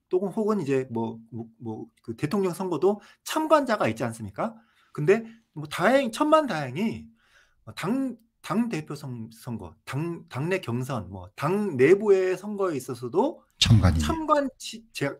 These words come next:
Speaker 1: 참관 제도가 있다고 합니다.
Speaker 2: 음.
Speaker 1: 예. 어, 당연한 거겠죠. 참관자가 들어가서 선거가 잘 이루어지는지를 확인하는 것이 당연하다 보는데, 천만다행으로,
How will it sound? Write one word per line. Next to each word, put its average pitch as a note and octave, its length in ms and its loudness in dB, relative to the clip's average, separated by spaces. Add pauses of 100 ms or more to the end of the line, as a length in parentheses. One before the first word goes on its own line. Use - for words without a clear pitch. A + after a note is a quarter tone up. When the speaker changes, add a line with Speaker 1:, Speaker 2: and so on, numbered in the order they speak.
Speaker 1:
참관 C4 560 -4
제도가 C3+ 380 -4
있다고 A3 300 -4
합니다. G#2+ 400 -8
Speaker 2:
음. F3+ 100 -14 (260)
Speaker 1:
예. - 120 -20 (400)
어, C3 200 -10
당연한 A#3 400 0
거겠죠. D3+ 760 -2
참관자가 A3+ 580 -2
들어가서 D#3 500 -6 (280)
선거가 B3+ 340 -4
잘 F3+ 220 -4
이루어지는지를 D3 680 -4
확인하는 G3 380 -6
것이 D3+ 240 -12 (140)
당연하다 F3 420 -4
보는데, C3 540 -6 (320)
천만다행으로, G3+ 960 -2